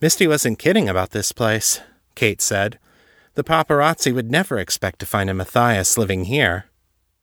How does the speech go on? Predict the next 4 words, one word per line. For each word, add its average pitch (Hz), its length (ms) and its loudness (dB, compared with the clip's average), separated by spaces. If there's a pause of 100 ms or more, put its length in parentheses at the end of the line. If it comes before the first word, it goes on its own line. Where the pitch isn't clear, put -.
(360)
David's 113 460 2
ears 104 440 2
twitched - 440 0
thoughtfully, 90 760 -2